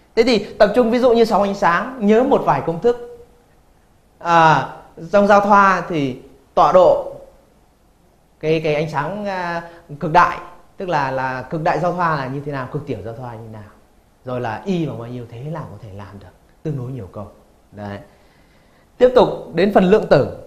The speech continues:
Lượng tử bây giờ ít câu hơn, ít câu hơn. Lượng tử, à, năm hai nghìn không trăm mười, hai nghìn không trăm mười một là sáu câu và bây giờ người ta giảm đi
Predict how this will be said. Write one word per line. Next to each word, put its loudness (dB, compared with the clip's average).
Lượng 4
tử 6
bây 2
giờ 6
ít -2
câu 6
hơn, 4
ít -4
câu 2
hơn. 0
Lượng 2
tử, 4
à, 4
năm 4
hai 2
nghìn 2
không -2
trăm 0
mười, 6
hai 2
nghìn 0
không -
trăm -2
mười -4
một 0
là -4
sáu 0
câu 6
và 4
bây 0
giờ 4
người -4
ta 0
giảm -4
đi -2